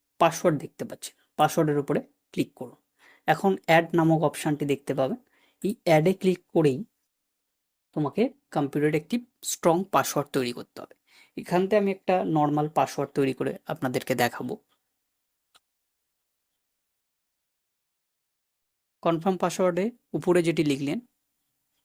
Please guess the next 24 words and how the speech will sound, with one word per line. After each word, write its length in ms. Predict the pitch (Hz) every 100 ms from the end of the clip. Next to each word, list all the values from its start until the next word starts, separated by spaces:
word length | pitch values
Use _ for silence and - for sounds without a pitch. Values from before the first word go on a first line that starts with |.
| _ _ _
দ্বিতীয়বার 520 | 160 160 185 175 180 240 -
সেম 320 | - - 208 220
পাসওয়ার্ড 440 | - 127 - 139
নিচে 240 | 143 139 135
লিখুন। 320 | 127 - - - _ _ _ _ _ _ _ _ _ _ _ _ _ _ _ _ _ _ -
এরপর 240 | 156 180 160 180
পাসওয়ার্ড 400 | 160 - 180 185 160 160 _ _ _ -
হিন্ট 180 | 180 175
দিতে 160 | 156 -
হবে। 200 | 123 131 - _
আমি 160 | 160 170
এটা 180 | 165 165
আমার 320 | 160 156 151 156 _ _ _ -
নাম্বার 400 | 143 139 143 151 143
দিয়েছি, 300 | 139 131 - 226 _ _ _
তাই 140 | 139
নাম্বার 360 | 139 131 151 139
লিখে 240 | 131 127
দিলাম। 260 | 131 135 - _ _ _ _ _ -
আপনি 260 | 156 151
যেটি 260 | 143 139 139 135 131
দেবেন 320 | 151 139 143 190 _ _ _
সেটি 260 | - - 139
লিখবেন। 280 | 131 -